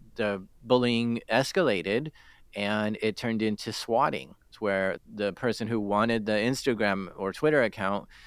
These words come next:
would call the police, uh, nine one one, whatever, and say,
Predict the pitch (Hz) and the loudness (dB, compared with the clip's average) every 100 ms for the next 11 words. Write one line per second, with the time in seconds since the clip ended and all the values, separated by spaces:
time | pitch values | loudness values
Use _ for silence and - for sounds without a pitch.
0 | - _ 104 110 107 98 - 120 110 117 | -20 _ -2 2 2 0 -4 0 4 4
1 | 113 110 117 139 123 - - - 101 107 | 0 -2 2 2 0 -6 -14 -8 -4 0
2 | 120 120 110 117 135 120 104 107 117 104 | 0 0 0 2 2 0 0 -2 0 -2
3 | 104 - - 107 - 104 104 104 | -4 -8 -8 -6 -4 -2 0 0